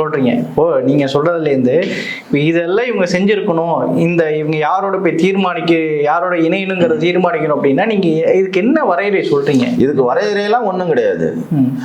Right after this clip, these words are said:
Speaker 2: அதை நோக்கின பிரச்சாரங்கள் கடந்த ஓராண்டா நடந்திருக்கணும்.
Speaker 1: என்ன மாதிரி என்ன நட-, பண்ணிருக்கணும்
Speaker 2: இ-,
Speaker 1: சொல்றீங்க?
Speaker 2: இங்க இருக்கக்கூடிய இயக்கங்கள், கட்சிக்காரர்கள்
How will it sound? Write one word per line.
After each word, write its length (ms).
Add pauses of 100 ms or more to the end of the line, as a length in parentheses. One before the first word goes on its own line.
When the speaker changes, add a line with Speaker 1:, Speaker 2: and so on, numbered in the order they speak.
(180)
Speaker 2:
அதை 400
நோக்கின 520
பிரச்சாரங்கள் 600
கடந்த 280 (160)
ஓராண்டா 400 (140)
நடந்திருக்கணும். 760 (320)
Speaker 1:
என்ன 240
மாதிரி 200
என்ன 180
நட-, 300
பண்ணிருக்கணும் 420
Speaker 2:
இ-, 40
Speaker 1:
சொல்றீங்க? 240
Speaker 2:
இங்க 240
இருக்கக்கூடிய 760
இயக்கங்கள், 800 (560)
கட்சிக்காரர்கள் 880